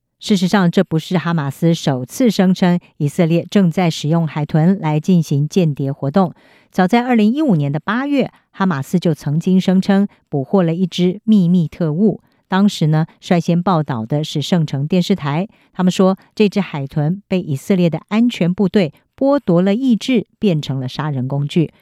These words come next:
媒体是指出，这种哺乳动物被发现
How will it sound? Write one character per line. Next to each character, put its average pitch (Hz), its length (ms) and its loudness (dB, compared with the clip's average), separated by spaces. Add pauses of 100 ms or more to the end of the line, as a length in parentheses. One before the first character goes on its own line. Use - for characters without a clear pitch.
(260)
媒 202 160 2
体 220 140 0
是 202 160 -2
指 170 120 0
出， 208 280 2 (160)
这 254 100 2
种 175 180 0
哺 170 140 -4
乳 180 160 0
动 190 180 2
物 190 280 0
被 180 100 -2
发 175 220 -2
现 185 240 -2